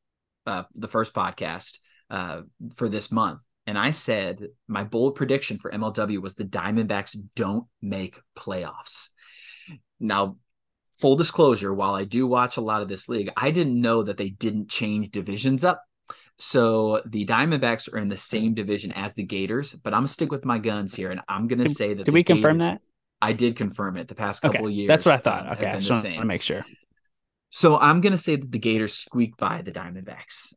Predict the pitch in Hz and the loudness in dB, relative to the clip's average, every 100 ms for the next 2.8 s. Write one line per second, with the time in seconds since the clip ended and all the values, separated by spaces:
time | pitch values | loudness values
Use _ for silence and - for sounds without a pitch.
0 | - 104 117 - 151 151 156 151 143 - | -8 -2 -2 0 -2 -2 -2 -2 -4 -2
1 | 80 - - _ - 101 95 98 - _ | -4 -6 -16 _ -10 -6 -6 -8 -10 _
2 | 165 208 - 160 131 90 - | 0 2 2 4 4 4 -2